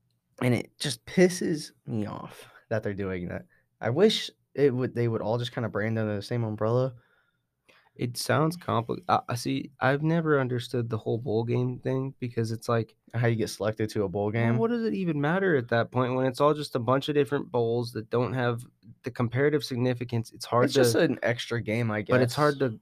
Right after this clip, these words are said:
Speaker 2: like, quantify who's better. I get the rank, it ends up being, like, the ranking's the most
Speaker 1: Well, yeah,
Speaker 2: important
Speaker 1: like,
Speaker 2: thing.
Speaker 1: you always have, like, like, the Rose Bowl is always, like, right now, it's, like, the,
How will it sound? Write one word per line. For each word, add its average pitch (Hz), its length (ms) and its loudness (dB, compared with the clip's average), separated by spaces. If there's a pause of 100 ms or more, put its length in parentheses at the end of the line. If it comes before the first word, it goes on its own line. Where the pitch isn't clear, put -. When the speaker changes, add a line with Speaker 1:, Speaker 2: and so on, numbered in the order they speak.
Speaker 2:
like, 117 240 -2
quantify 117 580 2
who's 104 260 -2
better. 101 360 0 (480)
I 123 80 0
get 131 320 2
the 135 180 2
rank, 135 240 4
it 147 80 2
ends 147 180 4
up 143 120 -2
being, 147 160 4
like, 127 160 0
the 117 80 0
ranking's 117 400 0
the 104 80 -6
most 98 260 -6
Speaker 1:
Well, 160 80 4
yeah, 170 120 6
Speaker 2:
important 170 240 4
Speaker 1:
like, 170 160 -8
Speaker 2:
thing. 160 100 -4
Speaker 1:
you 175 60 8
always 208 180 8
have, 196 80 2
like, 175 160 4 (120)
like, 127 140 0
the 113 80 0
Rose 110 360 0
Bowl 143 440 4
is 104 180 -4
always, 110 360 0
like, 107 320 -2 (500)
right 120 220 4
now, 139 400 0 (280)
it's, - 440 -10
like, 101 260 -6 (140)
the, 98 420 -2